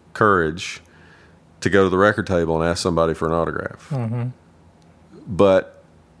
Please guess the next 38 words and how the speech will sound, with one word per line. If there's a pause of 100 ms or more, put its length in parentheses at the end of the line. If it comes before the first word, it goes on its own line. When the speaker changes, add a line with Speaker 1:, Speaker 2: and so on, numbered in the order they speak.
(140)
Speaker 1:
thinking
back,
that's
one
of
the
great
things
about
bluegrass.
It's
one
of
the
things
that (580)
went
into
developing
who
I
am
as
a
player,
is
being
able
to
go
and
talk
to
those
people (440)
face
to
face